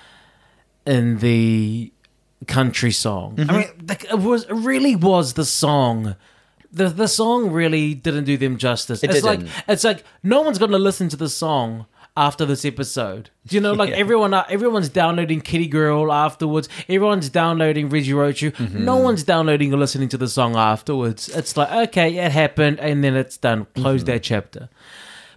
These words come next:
Speaker 1: But I would love to see Raja win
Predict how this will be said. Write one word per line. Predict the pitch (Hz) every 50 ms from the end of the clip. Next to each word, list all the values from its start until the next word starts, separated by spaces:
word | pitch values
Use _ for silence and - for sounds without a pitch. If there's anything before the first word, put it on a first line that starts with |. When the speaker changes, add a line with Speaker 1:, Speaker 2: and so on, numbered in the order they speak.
| _ _
Speaker 1:
But | 147 135 135 139 139 - _ _ _ _ _ _ _
I | - 180 180 202
would | 202 226 262 220
love | 196 190 185 180 147
to | - 170 147
see | - - 151 147
Raja | 131 123 131 127 127 127 113 113 131 131 127 131 131 -
win | 143 123 131 135 123 117 110 110 113 113